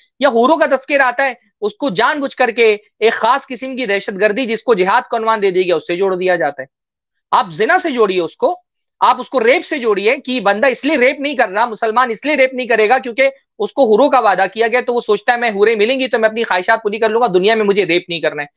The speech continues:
हमेशा जिहाद की बात क्यों होती है? बाकी भाई हूर है, हमारा ईमान है कि हूर है, आपका ईमान है नहीं हो। हाँ, हर, हर आदमी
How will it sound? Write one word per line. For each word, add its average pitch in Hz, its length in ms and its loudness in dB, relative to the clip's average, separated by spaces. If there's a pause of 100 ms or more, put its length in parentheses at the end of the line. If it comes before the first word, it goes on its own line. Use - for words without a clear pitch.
(260)
हमेशा 208 260 0
जिहाद 185 380 0
की 208 100 -10
बात 170 260 -4
क्यों 151 140 -12
होती 127 180 -20
है? 123 60 -20 (680)
बाकी 262 280 -2
भाई 302 160 2
हूर 254 220 0
है, 185 300 -2 (260)
हमारा 240 380 2
ईमान 180 360 -2
है 190 80 -4
कि 190 100 -14
हूर 214 220 0
है, 156 100 2
आपका 139 260 -4
ईमान 143 280 -6
है 143 80 -10
नहीं 196 220 -2
हो। 202 200 -4 (340)
हाँ, 220 180 -2 (300)
हर, 254 280 0
हर 202 280 -2
आदमी 190 340 -4